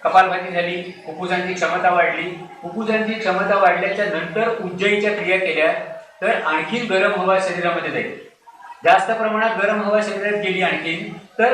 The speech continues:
कफाचं क्षालन होईल, कफ पातळ होईल. कफ पातळ झाल्यानंतर ओंकार केला तर त्याच्यात मजा येईल, नाही तिकडे कफ अडकलाय आणि तुम्ही ओंकार करताय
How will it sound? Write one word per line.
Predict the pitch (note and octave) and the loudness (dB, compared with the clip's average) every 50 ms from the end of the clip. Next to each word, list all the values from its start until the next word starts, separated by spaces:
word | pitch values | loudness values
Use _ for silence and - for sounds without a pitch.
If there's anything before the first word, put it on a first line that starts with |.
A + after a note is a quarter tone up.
| B3+ - | 2 2
कफाचं | G#3+ G3 G3 G#3 G#3 G#3 G#3 G#3+ G#3 | 2 2 4 4 2 2 2 -2 -4
क्षालन | - - F3+ E3+ E3 - D3 D3 | -2 0 0 2 2 0 -2 -4
होईल, | D3+ D3 C#3+ D3 C#3 | -4 -4 -6 -6 -8
कफ | - - F#3 F#3+ F#3 F#3 | -6 -4 -2 -2 2 2
पातळ | F3 E3 - D3 C#3 D#3+ | 2 2 2 0 -2 -2
होईल. | D#3 - - D3+ - - - - - - _ _ _ _ | -2 -2 -4 -8 -10 -14 -18 -20 -20 -20 _ _ _ _
कफ | - A3 A#3+ A#3 | 2 2 2 4
पातळ | - G#3 F#3+ G3 G3 A3 A3+ | 2 2 2 2 2 0 0
झाल्यानंतर | G#3+ F#3+ F#3+ G#3+ G#3+ - F#3 F#3 F3+ F#3 A3 A3+ A3+ | 0 2 2 2 0 0 -2 -4 -4 -2 -2 -2 -2
ओंकार | G#3 G#3 G3+ - - G3+ G3+ | -2 -2 -4 0 0 0 2
केला | G3 - F3 D#3+ D#3 D#3 E3+ - - - - - - - G3 | 2 0 0 0 2 2 2 2 0 -4 -8 -12 -12 -4 -2
तर | G#3+ A#3 G#3+ | -2 0 0
त्याच्यात | A3 G#3 A3 A3 G#3 F#3 | 0 0 0 0 0 0
मजा | F3+ F3+ F3+ F3 | 0 0 2 2
येईल, | - - - - - - - - | 0 0 -2 -6 -10 -12 -14 -14
नाही | - - - - E3+ F3 G3+ | -14 -12 -6 -4 -2 -2 0
तिकडे | G3 G3+ G#3+ G#3+ G#3 | 0 2 2 4 4
कफ | G#3+ G#3+ G#3+ | 4 4 4
अडकलाय | G#3+ G#3 G#3+ G#3 - E3+ - - - - - - - - - - | 2 2 2 2 2 2 0 0 -2 -6 -10 -14 -18 -20 -18 -14
आणि | F3+ F3+ | -12 -10
तुम्ही | F#3+ G3+ G#3 G#3 G3+ | -8 -6 -4 -2 -2
ओंकार | G3+ G3 G3 A3 G#3+ G#3+ | -2 2 2 2 2 4
करताय | G3+ G3 - F#3+ E3 - - | 2 0 0 0 0 -2 -2